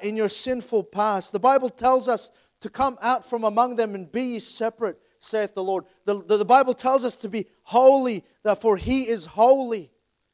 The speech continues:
And we'll not linger on those things. Don't, uh, the Bible tells us that we're new creatures. And in the Christian life, God calls us to leave behind the former life.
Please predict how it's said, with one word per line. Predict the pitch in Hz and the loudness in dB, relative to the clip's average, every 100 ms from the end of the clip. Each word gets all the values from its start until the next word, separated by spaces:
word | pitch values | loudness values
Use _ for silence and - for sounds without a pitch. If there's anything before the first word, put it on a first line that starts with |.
| _ _ _ | _ _ _
And | 208 | 0
we'll | 240 311 | 6 6
not | 302 226 | 6 2
linger | 220 294 277 247 | 0 0 2 2
on | 220 233 | 2 0
those | 226 226 - | 0 0 -2
things. | - 277 190 | -10 -10 -2
Don't, | 254 247 _ _ | -2 -2 _ _
uh, | 214 | 0
the | 220 214 | 0 4
Bible | 269 262 | 4 4
tells | - 269 247 | 2 0 0
us | 214 | 0
that | 247 | 0
we're | 226 214 | 2 2
new | 196 214 262 277 | 0 -4 -2 -2
creatures. | - - 233 285 - - 262 175 - - _ _ _ _ _ | -4 -8 -6 -6 -8 -6 -4 -4 -8 -14 _ _ _ _ _
And | 220 247 | -4 -2
in | 262 | -4
the | 247 | -8
Christian | - 285 - 294 226 | -10 -10 -6 -6 0
life, | 214 262 247 | 2 2 0
God | - 269 269 - | 0 0 -2 -2
calls | 240 262 285 214 | 2 2 2 -4
us | 185 185 151 - - - _ _ _ _ _ - | 0 0 0 -6 -12 -16 _ _ _ _ _ -6
to | 190 | 0
leave | 220 254 196 | 2 0 -4
behind | 185 185 208 214 175 | -8 -4 -2 -2 -6
the | |
former | - 185 185 165 | -10 -10 -10 -8
life. | 139 127 | -10 -12